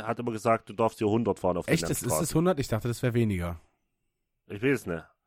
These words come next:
Speaker 1: Also mein Navi hat hundert gezeigt, ich bin hundert gefahren.
Speaker 2: Ja, okay.
Speaker 1: Aber das
Speaker 2: Ja.
Speaker 1: Problem ist,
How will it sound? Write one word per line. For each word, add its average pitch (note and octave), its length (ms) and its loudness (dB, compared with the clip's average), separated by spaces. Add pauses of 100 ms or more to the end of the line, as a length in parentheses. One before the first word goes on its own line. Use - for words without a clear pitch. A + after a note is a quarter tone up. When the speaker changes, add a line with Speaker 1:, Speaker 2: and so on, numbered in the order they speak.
(100)
Speaker 1:
Also A2+ 160 -2
mein A#2+ 160 0
Navi C#3 180 2
hat B2+ 140 2
hundert D#3+ 240 -2
gezeigt, C3+ 320 -2
ich A#2+ 100 -14
bin B2+ 140 0
hundert A#2 300 -2
gefahren. E2 300 -2 (520)
Speaker 2:
Ja, A2+ 220 4
okay. A2+ 180 2
Speaker 1:
Aber A#2+ 180 6
das B2 120 0
Speaker 2:
Ja. - 80 -6
Speaker 1:
Problem D#3 400 0
ist, D#3 280 -4